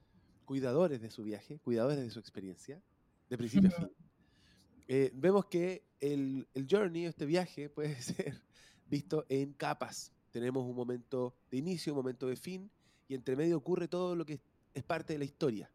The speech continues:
Speaker 1: Eso puede ser una capa. Y las capas de abajo,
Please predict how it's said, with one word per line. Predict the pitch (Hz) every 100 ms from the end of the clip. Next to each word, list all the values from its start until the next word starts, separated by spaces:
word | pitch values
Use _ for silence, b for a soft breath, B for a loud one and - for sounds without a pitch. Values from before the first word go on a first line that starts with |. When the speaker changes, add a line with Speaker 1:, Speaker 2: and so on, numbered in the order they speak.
| _ b b
Speaker 1:
Eso | 156 196
puede | 170
ser | 151 147 - _ _
una | 202 196 160
capa. | - - - _ _ B B B _
Y | 147
las | 135
capas | - 226 196
de | 160
abajo, | 190 214 233